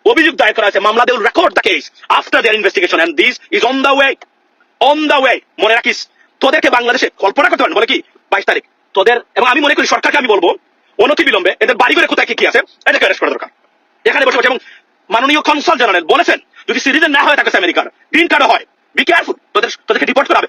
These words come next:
এই, এই, এই, এই আমার এখানে আমি শেয়ার করা মাননীয় কনসাল জেনারেলের ইন্টারভিউটা, go and check, go and check। এদের ধ্বংসটা কোন পর্যায়ে আছে আপনি কল্পনা করতে পারেন। হারামজাদারা, তোরা বাংলাদেশ থেকে তোদেরকে বাংলাদেশের মানুষ পিটিয়ে বের করে দিয়েছে, তুই আরো মনে করিস যে দুই দিন পরে তোরা আবার বাংলাদেশে এই সন্ত্রাসী কাজ করে?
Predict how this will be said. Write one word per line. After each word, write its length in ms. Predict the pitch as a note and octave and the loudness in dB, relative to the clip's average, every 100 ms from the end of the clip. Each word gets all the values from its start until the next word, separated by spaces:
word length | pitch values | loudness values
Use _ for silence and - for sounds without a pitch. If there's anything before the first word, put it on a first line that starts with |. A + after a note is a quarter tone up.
| - | 0
এই, 260 | - D4 - | 0 0 -2
এই, 200 | B3 F4+ - | 0 0 0
এই, 80 | A3+ | -2
এই 260 | G#3 C#4 | 0 0
আমার 180 | A3+ G#3+ | 0 0
এখানে 180 | F#3+ - - - | -2 -4 -12 -6
আমি 120 | - | -2
শেয়ার 240 | - A3+ C4+ | 0 0 0
করা 180 | F3+ - F#3+ | -2 -2 -2
মাননীয় 180 | A3 | -2
কনসাল 320 | A#3 A#3 - A3+ | 0 -2 -2 -2
জেনারেলের 400 | F#3+ D3+ C#3+ D#3+ - | 0 0 -2 -4 -6
ইন্টারভিউটা, 420 | A3 A#3 G#3 G3+ - | -2 0 0 -4 0
go 80 | G#3 | 0
and 120 | G3+ | 2
check, 140 | - - _ _ _ _ - | -2 -8 _ _ _ _ -4
go 80 | C4 | -2
and 120 | C#4+ | 0
check। 140 | - - _ - | -2 -6 _ -4
এদের 180 | G3+ C#4+ D4+ | 0 0 0
ধ্বংসটা 480 | B3+ D4+ F4 - - - | 0 0 0 -2 -4 -2
কোন 220 | F4 F4+ | 0 2
পর্যায়ে 320 | F4+ E4+ B3 | 2 0 0
আছে 200 | F#3 - - - | -2 -4 -6 -8
আপনি 120 | - | -6
কল্পনা 320 | - A#3+ C4+ | -2 0 0
করতে 200 | C#4 G3 | 0 0
পারেন। 160 | C#3+ - _ _ _ - | -2 -4 _ _ _ -4
হারামজাদারা, 580 | G3 F#3+ F3+ F#3 F3+ D#3+ - - | -2 -2 -2 0 0 -2 -6 -4
তোরা 220 | A#3+ C#4 C#4 - | 2 2 0 -2
বাংলাদেশ 340 | B3 C4 C4+ D#4+ | -2 0 -2 0
থেকে 140 | D4 | -2
তোদেরকে 240 | C#4+ C#4+ G#3 - - | 0 0 -2 -8 -4
বাংলাদেশের 380 | B3 C4 C#4 D4+ | -2 0 -2 -2
মানুষ 160 | - | -2
পিটিয়ে 300 | - F4+ F4+ | 0 0 2
বের 100 | C4 | 0
করে 140 | G#3+ G3 | 0 0
দিয়েছে, 180 | E3+ | 0
তুই 300 | D#3 - - | -4 -6 -2
আরো 100 | B3 | 0
মনে 140 | C#4 C4+ | 2 2
করিস 260 | D#4+ - _ - | 0 -2 _ -4
যে 80 | |
দুই 100 | C4 | -2
দিন 100 | C4 | 0
পরে 120 | C#4 C4+ | 0 2
তোরা 100 | B3+ | 2
আবার 120 | A#3+ | 2
বাংলাদেশে 500 | A#3+ B3+ C4 - A3 | 0 0 -4 -2 0
এই 100 | E4 | 0
সন্ত্রাসী 360 | D4+ C4+ D#4 | -2 -2 -2
কাজ 160 | F#4+ F4 | 0 0
করে? 180 | G4 | -2